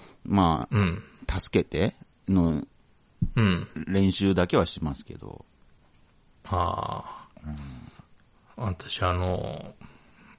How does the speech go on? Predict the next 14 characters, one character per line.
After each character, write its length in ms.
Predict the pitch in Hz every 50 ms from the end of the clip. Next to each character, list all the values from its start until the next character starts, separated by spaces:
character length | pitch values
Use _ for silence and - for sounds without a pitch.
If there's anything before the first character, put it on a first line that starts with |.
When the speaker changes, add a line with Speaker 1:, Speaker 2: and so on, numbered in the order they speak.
| _ _ _ _ _ _ _ _ _ - _ _ _ _ _ _ _ _ _ _ _ _ _ _ _ _ _
Speaker 2:
家、 680 | - 110 107 104 101 101 101 101 98 104 - - - - -
一 220 | - - - - 104
応 20 |
保 180 | - - 127 113
険 800 | - - 113 104 104 104 104 101 101 98 98 95 95 95 95 92
入 180 | - - 113
っ 140 | 101 101 -
て 100 | - 98
る 100 | 87 87
ん 40 | 92
で 60 | 87
す 100 | - -
け 140 | - 98 87
ど、 300 | 90 87 85 82 107 131